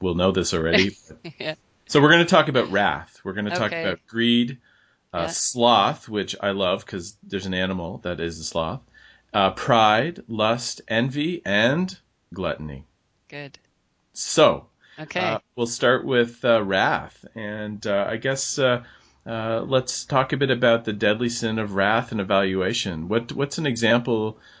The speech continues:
Speaker 1: of, of the deadly sin of wrath and evaluation, Kylie?
Speaker 2: So, well, one, the example that I had is when you get pissed off with a program that <laughs> doesn't implement your recommendations or management ignores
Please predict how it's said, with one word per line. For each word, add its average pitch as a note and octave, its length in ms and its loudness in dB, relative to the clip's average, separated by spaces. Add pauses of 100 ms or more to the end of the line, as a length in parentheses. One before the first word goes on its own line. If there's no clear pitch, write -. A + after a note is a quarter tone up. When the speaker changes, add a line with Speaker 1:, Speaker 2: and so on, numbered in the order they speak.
(120)
Speaker 1:
of, F#2+ 420 2
of F#2+ 240 0
the G2 100 -2
deadly G2 360 0
sin F#2+ 420 -2
of D#2+ 280 -6
wrath D#2+ 340 -2
and F2 100 -8
evaluation, D2+ 580 -6
Kylie? C#2 360 -10 (420)
Speaker 2:
So, B3+ 480 2
well, B3 300 2
one, C4 200 -2
the B3+ 180 0
example B3+ 340 -4
that A3+ 120 0
I G#3 120 2
had G3+ 320 0
is F#3 180 -6
when F#3+ 140 -4
you F#3+ 100 -4
get F3+ 160 -2
pissed - 300 -10
off D3 380 -6
with F3 240 -8
a D3+ 160 0
program D3+ 460 -2
that A3 120 0
<laughs> - 80 2 (100)
doesn't F3+ 120 0
implement E3 520 -4
your D#3+ 120 -4
recommendations C#3+ 800 -2
or G3+ 100 -2
management E3 640 0
ignores C#3+ 720 -10